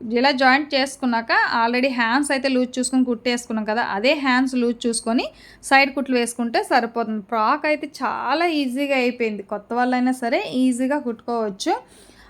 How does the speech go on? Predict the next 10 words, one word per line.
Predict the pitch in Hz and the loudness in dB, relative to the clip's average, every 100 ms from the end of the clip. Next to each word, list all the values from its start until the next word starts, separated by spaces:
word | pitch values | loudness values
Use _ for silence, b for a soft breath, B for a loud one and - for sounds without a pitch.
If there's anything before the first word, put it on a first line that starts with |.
| B | B
అలాగే | 226 254 294 415 453 - | 0 0 0 -2 -4 -4
ఈ | 262 254 | 0 0
వీడియో | 247 247 294 | 0 0 0
మీకు | 285 285 | 0 0
నచ్చిందని | 240 214 - 254 254 269 | 0 -2 0 2 4 4
అనుకుంటున్నాను, | 285 262 262 262 262 254 226 | 2 0 0 0 2 2 0
మీరు | 214 233 | -4 -4
కూడా | 254 254 | -2 -2
ట్రై | 277 240 220 | -2 0 -2
చేయండి | 226 262 220 208 226 | -2 -2 -2 -2 -2